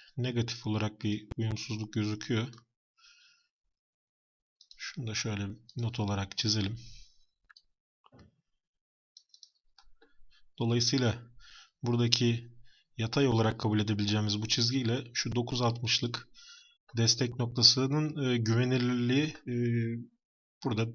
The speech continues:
tekrar göz önüne geliyor. Bu nokta takip edilebilir diye düşünüyorum. Dolayısıyla notlarımızı Sabancı Holding için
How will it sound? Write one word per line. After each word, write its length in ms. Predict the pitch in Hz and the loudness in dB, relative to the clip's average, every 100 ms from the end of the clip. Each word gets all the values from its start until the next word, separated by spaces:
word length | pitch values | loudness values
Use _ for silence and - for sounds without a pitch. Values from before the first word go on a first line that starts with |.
| - _ | -12 _
tekrar 460 | - 117 - 117 - - | -8 -6 -2 -2 -2 0
göz 180 | 117 110 | 2 4
önüne 260 | 113 110 | 2 2
geliyor. 360 | 101 98 113 160 - - - - - - - - - _ _ _ _ _ _ _ _ _ _ - | 0 0 0 -2 -6 -20 -20 -10 -10 -10 -20 -20 -20 _ _ _ _ _ _ _ _ _ _ -2
Bu 80 | |
nokta 280 | 117 107 120 | 0 0 -2
takip 380 | 117 113 107 110 | 0 0 0 -2
edilebilir 460 | 107 107 104 107 104 | 0 0 0 0 2
diye 160 | 104 | 0
düşünüyorum. 480 | 98 - 104 107 139 - - - - - - - _ - _ _ _ _ _ _ - _ _ _ _ - _ _ - - | 0 -2 0 -2 -6 -12 -16 -20 -20 -20 -20 -20 _ -20 _ _ _ _ _ _ -20 _ _ _ _ -20 _ _ -20 -8
Dolayısıyla 560 | 117 117 110 107 107 113 - - - - - - | -2 0 2 2 0 0 -8 -20 -20 -20 -20 -4
notlarımızı 540 | 113 110 120 117 110 110 | -2 0 0 2 4 4
Sabancı 420 | 117 107 113 110 | 2 2 2 2
Holding 320 | 107 101 104 | 2 0 -2
için 420 | - - 107 120 | 0 -2 -4 -12